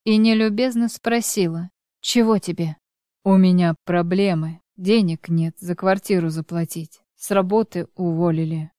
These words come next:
«Ну а я здесь при чём?» «Может, я хотя бы войду?» «С какой стати?» Она широкой спиной загородила дверной проём. Васьков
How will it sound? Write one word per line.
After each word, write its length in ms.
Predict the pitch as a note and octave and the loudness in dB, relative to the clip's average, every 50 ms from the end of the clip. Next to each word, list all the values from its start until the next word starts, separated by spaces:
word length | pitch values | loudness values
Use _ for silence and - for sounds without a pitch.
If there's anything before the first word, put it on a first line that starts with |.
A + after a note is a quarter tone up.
| _ _ _ _ _ _ _ _ _ _ | _ _ _ _ _ _ _ _ _ _
«Ну 200 | A3 A3+ A#3+ A#3+ | 0 2 4 4
а 60 | B3 | 6
я 180 | B3+ C4 B3 G#3+ | 4 4 4 2
здесь 240 | F3 E3 F3 C#3+ - | 0 -2 -4 -4 -4
при 180 | - F3 F3 F3 | -4 -6 -6 -6
чём?» 380 | - F3+ E3+ D#3 D3+ E3 F3+ _ _ _ _ _ _ _ _ _ _ _ _ - | -6 -6 -6 -6 -6 -8 -12 _ _ _ _ _ _ _ _ _ _ _ _ -2
«Может, 440 | F#3+ F#3+ G3 G3 F3 F#3 F3+ - - | 0 2 2 2 2 0 -2 -4 -4
я 200 | F3 E3 E3 D#3+ | -4 -4 -4 -6
хотя 360 | - - F#3 F3 - F#3+ F3+ | -6 -6 -8 -4 -2 -4 -2
бы 180 | F3 F3+ E3+ E3 | -2 -2 -4 -2
войду?» 460 | E3+ E3+ E3+ E3 E3 F3+ G3+ G#3+ - _ _ _ _ _ _ _ _ - | -2 -2 -2 -2 -2 -4 -6 -6 -8 _ _ _ _ _ _ _ _ -10
«С 80 | - - | -8 -4
какой 380 | - G3 F#3 - - B3 B3+ - | 0 0 0 0 0 0 -2 -2
стати?» 560 | - - - F#3 F3 - - E3+ D#3+ E3 - _ _ _ | -4 -4 -4 -4 -4 -4 -6 -10 -12 -12 -12 _ _ _
Она 420 | _ G3+ G3 G3+ G3+ G3+ G3 G3 G3 | _ 2 2 4 4 2 0 0 -2
широкой 600 | - - - G3+ G3 G#3+ B3 B3+ - - F#3+ F3+ | -4 -4 -4 -2 -2 -2 -2 -4 -4 -4 -6 -6
спиной 560 | - - - - F#3+ F#3 F#3+ G3+ A#3 B3 A3 | -6 -8 -6 -2 -2 0 2 2 2 2 0
загородила 800 | F#3+ F3+ F3 F3 F#3 F3+ F3+ F3 F#3 F3+ F#3 G#3+ A#3 A#3 A3+ G#3 | 0 -2 -4 -4 -4 -2 -2 -2 -2 -2 -2 -2 -2 -2 -2 -4
дверной 720 | G3 G3 F3+ F3+ F3+ F3+ F3+ F#3 F#3+ G3 F#3+ F#3+ G#3+ - _ | -4 -6 -4 -4 -4 -2 -2 -2 -2 -2 -4 -6 -8 -10 _
проём. 560 | G3+ G3 G3 F#3+ F#3+ F#3 F3 E3 D#3+ E3+ E3 _ _ _ _ _ _ _ - | -4 -2 0 0 0 0 -2 -4 -6 -8 -12 _ _ _ _ _ _ _ -2
Васьков 680 | F3 F3+ F#3 F#3 - - - - B3 C4 C4 - | 2 2 2 2 0 -2 -4 0 0 0 0 0